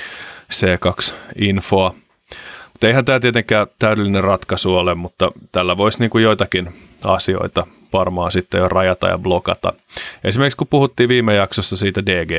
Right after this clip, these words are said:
A:sta, eli kun on tiedossa niitä domaineja, niin nehän voisi työntää suoraan tänne näin. Ja, vai oliko se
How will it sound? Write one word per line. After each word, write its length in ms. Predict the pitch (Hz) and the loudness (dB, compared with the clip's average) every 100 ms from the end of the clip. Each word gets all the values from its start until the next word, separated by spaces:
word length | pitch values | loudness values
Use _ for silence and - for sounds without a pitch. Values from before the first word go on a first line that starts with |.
| - | -4
A:sta, 340 | - - - - _ _ _ _ - - - - - _ - | -6 -8 -10 -14 _ _ _ _ -20 -20 -20 -20 -20 _ -6
eli 240 | 76 71 - | -4 -4 -4
kun 180 | - 92 | -2 0
on 160 | 85 92 | 0 0
tiedossa 480 | 101 95 92 - 87 | 0 0 -2 -2 -2
niitä 320 | 85 80 - - 98 | -4 -4 -4 -4 -2
domaineja, 640 | 92 87 85 82 85 85 | -2 -2 -4 -2 -2 -2
niin 200 | 87 85 82 | -2 -6 -6
nehän 200 | 98 90 | -6 -4
voisi 200 | 87 95 - | -2 -4 0
työntää 360 | 117 98 92 | -2 0 0
suoraan 480 | - 107 95 87 87 | 0 0 2 0 -2
tänne 320 | 90 87 82 | -2 -2 -4
näin. 300 | 82 85 82 85 | -8 -6 -8 -8
Ja, 100 | - _ _ _ - | -14 _ _ _ -2
vai 80 | 127 | 0
oliko 120 | |
se 100 | 131 | 0